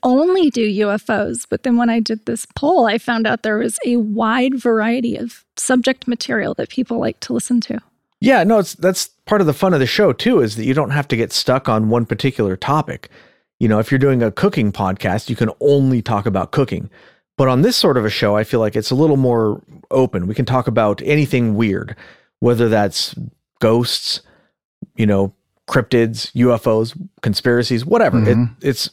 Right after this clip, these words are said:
Speaker 2: pretty wide open as far as what we can talk about.
Speaker 3: Mothman's,
Speaker 2: Yeah.
Speaker 3: Mothman's ass.
Speaker 2: Yeah. Oh, yeah. Those juicy glutes.
Speaker 3: <laughs>
Speaker 1: Oh, it was just Mothman Day. They
Speaker 2: Yeah,
Speaker 1: just
Speaker 2: we
Speaker 1: had
Speaker 2: missed
Speaker 1: their
Speaker 2: it.
Speaker 1: big
Speaker 3: Oh, that's
Speaker 1: celebration.
Speaker 3: right.
Speaker 1: Yeah.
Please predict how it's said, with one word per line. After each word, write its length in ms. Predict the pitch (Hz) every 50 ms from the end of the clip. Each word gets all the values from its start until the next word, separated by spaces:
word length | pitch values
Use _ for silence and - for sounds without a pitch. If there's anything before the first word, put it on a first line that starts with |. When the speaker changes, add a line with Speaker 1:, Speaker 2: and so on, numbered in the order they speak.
| _ - - -
Speaker 2:
pretty 180 | - 240 226 160
wide 360 | 127 127 131 127 120 113 104
open 500 | 104 110 107 101 - 92 92 - - - - -
as 180 | 104 98 95
far 160 | - - 113 107
as 140 | 104 101
what 140 | 107 101 90
we 60 | 101 -
can 120 | - 98
talk 280 | 110 107 101 123 127 -
about. 120 | - 104 127
Speaker 3:
Mothman's, 420 | 127 123 127 127 123 - - - - _ _ _ _ _ _ _ -
Speaker 2:
Yeah. 240 | 107 113 107 95 87
Speaker 3:
Mothman's 680 | 110 113 117 123 123 - - 123 120 117 120 117 104 110
ass. 440 | 113 117 120 123 123 123 - - - _ _ _ -
Speaker 2:
Yeah. 300 | 104 110 117 117 117 - -
Oh, 260 | - 95 101 101 107
yeah. 340 | 110 107 107 110 113 110 110
Those 240 | 107 113 113 110 104
juicy 400 | 101 107 120 131 120 - 123 110
glutes. 480 | 107 123 139 147 131 - - - - -
Speaker 3:
<laughs> 120 | 127 127
Speaker 1:
Oh, 300 | 277 285 311 339 349 349 359
it 100 | 269 214
was 180 | 311 294 -
just 280 | - - 294 302 - -
Mothman 600 | 254 285 254 269 254 - 294 285 262 240 233 220
Day. 360 | 214 214 269 311 277 208 - _ _ _ _ _ _ _ _ -
They 80 | -
Speaker 2:
Yeah, 80 | 127 -
Speaker 1:
just 120 | - -
Speaker 2:
we 60 | 214 208
Speaker 1:
had 100 | 277 277
Speaker 2:
missed 140 | 160 247 240
Speaker 1:
their 60 | 233 226 208
Speaker 2:
it. 160 | 220 - -
Speaker 1:
big 180 | 277 294 247 -
Speaker 3:
Oh, 20 |
that's 520 | - - 294 277 - - 160 147 - 247 262
Speaker 1:
celebration. 80 | -
Speaker 3:
right. 380 | 165 175 185 180 175 143 113 107
Speaker 1:
Yeah. 320 | - 240 240 240 240 247